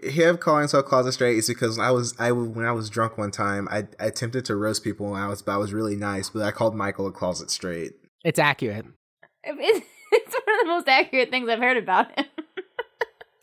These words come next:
Speaker 2: So accurate.
Speaker 3: Well, you're getting pedicures with the leggings.
Speaker 2: Oh, yeah. I can't wait.
Speaker 3: Yeah. You need a t-shirt that says closet straight.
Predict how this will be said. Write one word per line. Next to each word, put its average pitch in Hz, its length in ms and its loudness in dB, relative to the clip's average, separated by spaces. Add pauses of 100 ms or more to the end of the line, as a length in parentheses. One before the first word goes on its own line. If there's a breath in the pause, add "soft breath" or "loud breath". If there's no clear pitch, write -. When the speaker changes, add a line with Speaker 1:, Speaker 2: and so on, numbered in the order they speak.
Speaker 2:
So 139 320 -8
accurate. 113 440 -8 (380)
Speaker 3:
Well, 320 180 8
you're 359 200 4
getting 349 180 0
pedicures 311 680 4
with 262 260 0
the 254 80 2
leggings. 220 800 0 (180)
Speaker 2:
Oh, 156 300 2
yeah. 123 300 -4 (160)
I 127 120 -6
can't 139 200 -4
wait. 123 260 -2 (380)
Speaker 3:
Yeah. 190 280 2 (240)
You 240 120 -6
need 247 140 -2
a 220 60 -6
t-shirt 214 360 -4
that - 120 -10
says 185 160 -8
closet 175 380 -2
straight. 180 380 -2